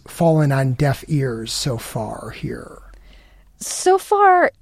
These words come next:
Speaker 2: yes. There's a lot of doubt among insurers about whether this is actually cost-effective. Uh, Kaiser Permanente, which is Yvonne's insurer, they're conducting a study on this at the moment. But for now, insurers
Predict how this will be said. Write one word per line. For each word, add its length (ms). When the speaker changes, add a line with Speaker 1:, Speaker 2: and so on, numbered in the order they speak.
Speaker 2:
yes. 560
There's 400
a 80
lot 380
of 260
doubt 400
among 340
insurers 580
about 280
whether 560
this 360
is 320
actually 440
cost-effective. 1120
Uh, 240
Kaiser 340
Permanente, 760
which 200
is 280
Yvonne's 420
insurer, 500
they're 180
conducting 480
a 60
study 340
on 140
this 220
at 80
the 80
moment. 520
But 200
for 160
now, 580
insurers 600